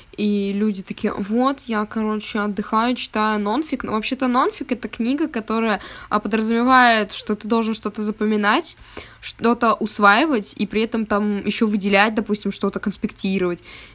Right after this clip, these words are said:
И, типа, я вот читаю художку, и вот она знатно расслабляет мозг, я считаю, что это вообще супер отдых, но при этом я не считаю нонфик каким-то видом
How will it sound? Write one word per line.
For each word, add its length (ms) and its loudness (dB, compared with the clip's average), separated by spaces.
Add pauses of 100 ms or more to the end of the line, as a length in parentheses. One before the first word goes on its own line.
И, 60 -2
типа, 180 -2
я 120 4
вот 120 2
читаю 200 2
художку, 540 -2
и 40 -2
вот 140 -8
она 420 -4 (440)
знатно 440 2
расслабляет 680 0
мозг, 340 0
я 140 2
считаю, 180 -2
что 140 -2
это 100 -4
вообще 240 -2
супер 380 -2
отдых, 340 2 (380)
но 100 4
при 140 0
этом 180 0
я 240 2
не 140 2
считаю 440 4
нонфик 440 0
каким-то 340 -2
видом 440 -4